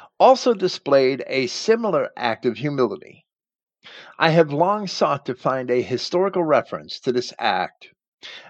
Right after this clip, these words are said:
as a custom in the ancient Near East, but I have not <laughs> found one yet,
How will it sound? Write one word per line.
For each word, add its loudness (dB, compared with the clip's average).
as 2
a 2
custom -4
in -14
the -4
ancient -6
Near 0
East, 0
but 4
I 4
have 4
not 0
<laughs> -16
found -4
one 0
yet, 4